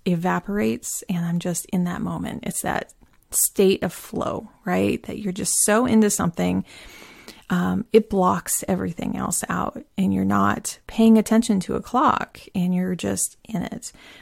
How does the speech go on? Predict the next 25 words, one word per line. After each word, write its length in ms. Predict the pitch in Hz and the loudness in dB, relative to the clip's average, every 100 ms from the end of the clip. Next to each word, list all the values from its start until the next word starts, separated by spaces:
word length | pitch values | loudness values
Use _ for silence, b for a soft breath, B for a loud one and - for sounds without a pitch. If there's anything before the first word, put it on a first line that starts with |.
| B B - | B B 4
And 140 | 202 | 6
this 120 | 254 | 8
can 140 | - 339 | 6 6
happen 360 | 285 262 269 | 6 6 6
for 200 | 247 - - | 4 2 0
everyone. 680 | 226 185 - - - 202 - | 2 2 0 -4 -2 -2 -4
This 160 | 180 | -6
is 120 | 208 196 | -4 -2
not 200 | 208 - | -2 -2
just, 460 | 196 - - - - | -2 -2 -2 -6 -6
um, 500 | 180 180 185 185 190 | -4 -2 -2 -2 -2
anything 760 | 196 196 185 - - 202 202 185 - | 0 0 0 -2 -2 -2 -2 -4 -2
neurodivergent. 880 | 190 190 190 - 185 208 202 - - - _ _ _ _ _ _ _ - - - - | 0 0 0 -2 0 2 2 -2 -6 -12 _ _ _ _ _ _ _ -20 -20 -12 -2
So 520 | - 240 226 220 220 B B B B B B | 2 8 10 10 8 B B B B B B
when 240 | 233 233 | 8 10
I 140 | 226 | 8
finally 840 | - - 254 349 381 302 247 233 - _ - | 6 4 4 4 4 6 6 6 0 _ -6
kind 260 | - 226 | 2 4
of 60 | 220 | 4
came 280 | - 226 214 | 4 6 6
to 120 | 190 | 2
terms 1000 | - - - 285 262 - - 208 202 - | -8 -12 -6 0 2 2 2 0 -2 0
with 220 | 202 190 | 0 0
going, 480 | 208 202 190 196 190 | 0 2 2 2 2
"Wait, 460 | 202 190 - - | 4 2 0 -6